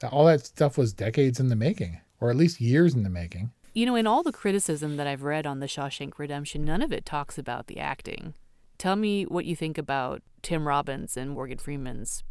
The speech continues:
Speaker 2: performances.
Speaker 1: Undoubtedly Tim Robbins' best movie. He did, tried to do his thing, like, as a romantic lead with Meg Ryan and I Q and Hudsucker Proxy in and all this stuff. And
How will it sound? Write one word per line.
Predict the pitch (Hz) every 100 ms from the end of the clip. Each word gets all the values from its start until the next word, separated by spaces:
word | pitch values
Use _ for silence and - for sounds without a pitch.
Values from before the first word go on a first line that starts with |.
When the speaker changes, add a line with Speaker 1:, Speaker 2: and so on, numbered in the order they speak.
| -
Speaker 2:
performances. | 156 147 139 - - - - - - -
Speaker 1:
Undoubtedly | 147 156 160 143 139 139 131 135
Tim | 123 - 147 139
Robbins' | 117 113 117 117 107 113 98
best | - 117 110 - 104
movie. | 98 90 87 - _ _ _
He | 139 127
did, | 117 120
tried | - 139
to | 127
do | 127 135
his | 131 120
thing, | - 135 143 147 135
like, | 107
as | 113 101
a | 101
romantic | 98 101 120 123 117
lead | 101 143 160 160
with | 107 123
Meg | 117 110
Ryan | 113 113
and | 104
I | 107
Q | 107 - 123 127
and | 92 82 - - - _
Hudsucker | 135 123 123 120
Proxy | 139 120 - 127 123
in | 123
and | 120
all | 120
this | 120 120
stuff. | - 123 113 -
And | 85